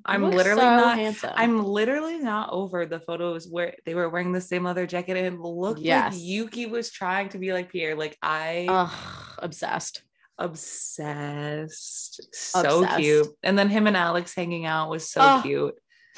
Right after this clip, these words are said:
Speaker 2: When Alex was like, "Back with Yuki-san," I was like, "I'm gonna lose my shit."
Speaker 1: <laughs>
Speaker 2: I'm obsessed. I just love that
Speaker 1: I
Speaker 2: everyone loves Yuki.
Speaker 1: Yes. And he
Speaker 2: It's
Speaker 1: deserves
Speaker 2: my
Speaker 1: it.
Speaker 2: favorite.
Speaker 1: He deserves
Speaker 2: He does
Speaker 1: it.
Speaker 2: deserve it.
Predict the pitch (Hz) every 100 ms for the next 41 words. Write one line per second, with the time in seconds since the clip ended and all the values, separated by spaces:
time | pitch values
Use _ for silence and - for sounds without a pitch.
0 | - - 277 269 269 - 277 262 254 240
1 | 233 247 262 269 247 233 269 262 220 185
2 | 175 196 - 196 196 - 160 170 214 254
3 | 214 180 - 170 151 156 156 151 - -
4 | - - - 285 277 196 190 175 170 -
5 | - 165 190 208 - - _ - - -
6 | 233 - 208 175 170 170 170 - 196 190
7 | 185 165 156 147 - - - 175 185 _
8 | _ _ _ - - 170 - - - _
9 | _ _ _ _ _ _ _ _ _ _
10 | - 247 359 466 202 180 156 123 - -
11 | - _ _ _ _ - 262 339 403 202
12 | 175 127 - - - -